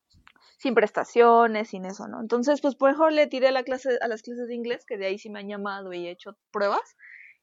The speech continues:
Y, y más bien, yo no he aceptado algunas ofertas porque,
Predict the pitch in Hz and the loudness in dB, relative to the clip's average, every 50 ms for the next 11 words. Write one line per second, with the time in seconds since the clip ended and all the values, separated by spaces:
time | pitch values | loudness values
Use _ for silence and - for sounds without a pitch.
0 | _ - 240 220 220 220 214 208 208 196 - 233 226 233 247 240 233 247 247 247 | _ -8 -4 -4 -2 -2 -2 -2 -4 -6 -6 -6 -4 -4 -4 -4 -2 -2 -2 -2
1 | 240 240 233 226 220 208 196 185 - - _ _ - 208 208 208 240 240 233 240 | -2 -4 -4 -6 -6 -8 -10 -14 -16 -20 _ _ -14 -10 -4 0 0 0 0 0
2 | 233 233 233 240 - 240 233 - 220 220 220 214 202 208 214 214 - 196 190 - | 0 0 0 -2 -4 -8 -10 -6 -6 -4 -4 -4 -4 -6 -8 -10 -10 -12 -12 -10
3 | 196 190 - 214 277 349 - - 208 180 170 - - - - 180 196 190 190 - | -10 -8 -8 -8 -10 -10 -12 -14 -16 -14 -14 -12 -12 -10 -10 -8 -10 -10 -12 -14
4 | - - | -20 -20